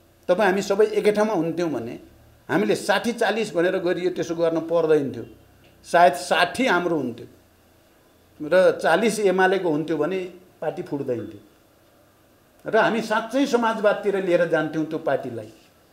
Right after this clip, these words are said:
त्यहाँदेखि एमालेका सबै खराब छन् भन्ने पनि सोच्न हुँदैन। एमालेभित्र त मैले तिन वर्ष हामीले बसेर हेऱ्यौँ नि, त्यहाँभित्र को को कस्ता रहेछन् भन्ने कुरा हेर्दा त्यहाँ पनि चाहिँ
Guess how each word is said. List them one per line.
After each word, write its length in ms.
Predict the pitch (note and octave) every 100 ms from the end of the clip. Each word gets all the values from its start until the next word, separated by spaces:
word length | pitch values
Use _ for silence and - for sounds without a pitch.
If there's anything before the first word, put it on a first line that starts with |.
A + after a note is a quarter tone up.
| _ _ _ _ _ _ _ _ -
त्यहाँदेखि 340 | G3 G#3 G3
एमालेका 380 | G#3+ G#3+ G#3+ G#3
सबै 400 | - - B3 D#4
खराब 380 | - F#3+ G#3+ G#3+
छन् 240 | G#3 G#3+ B3
भन्ने 240 | C3+ D#3+ F3+
पनि 220 | G#3 A3+
सोच्न 320 | G3+ F#3 F#3+
हुँदैन। 520 | F3+ C3+ C3 A2+ E2 - _ _ _ _ _ - _ _ F#3+
एमालेभित्र 680 | G3+ A3 A3 G#3+ E3 - F#3+
त 120 | D#3
मैले 300 | G3 G3 F#3+
तिन 300 | F#3+ G#3 G#3+
वर्ष 280 | G#3 G3 G#3
हामीले 300 | D#3 F#3 F#3+
बसेर 400 | D#3 F3+ G#3+ G#3+
हेऱ्यौँ 420 | B2+ C3+ F3+ A3
नि, 80 | G#3+
त्यहाँभित्र 440 | G3+ F3 C#3 E3+
को 240 | - A#3+ G3
को 220 | G#3+ F#3
कस्ता 320 | E3+ - F#3
रहेछन् 380 | D#3 E3 E3+ E3+
भन्ने 220 | B2+ D3+
कुरा 180 | D3+ D#3
हेर्दा 480 | G#2+ B2+ D#3 C#3+ A#2 - - - - - - - - _ _
त्यहाँ 260 | G3 A3 A#3
पनि 280 | B3 A#3+ A3+
चाहिँ 420 | A3 A3 A3